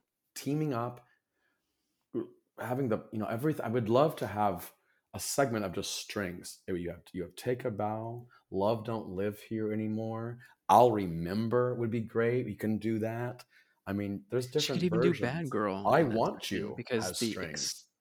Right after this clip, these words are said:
Speaker 2: extended version of Bad Girl starts out with str-, well, it's like, it's more of the synthesizer, but, um,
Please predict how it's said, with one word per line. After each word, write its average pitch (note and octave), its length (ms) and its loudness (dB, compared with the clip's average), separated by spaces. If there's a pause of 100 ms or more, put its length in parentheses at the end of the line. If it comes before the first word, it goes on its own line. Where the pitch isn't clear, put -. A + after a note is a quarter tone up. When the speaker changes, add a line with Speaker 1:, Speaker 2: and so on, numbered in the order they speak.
Speaker 2:
extended A#2 400 -2
version G#2 400 -2
of G2+ 160 -12
Bad G#2+ 260 -6
Girl G2+ 260 -4
starts - 360 -6
out G#2+ 180 -4
with G2+ 220 -8
str-, - 300 -10
well, G#2+ 260 2
it's - 160 -8
like, - 340 -6
it's - 160 -2
more A2 140 0
of E2+ 80 -6
the - 60 -14
synthesizer, B2+ 680 -2
but, G#2+ 160 -2 (500)
um, G2+ 400 -2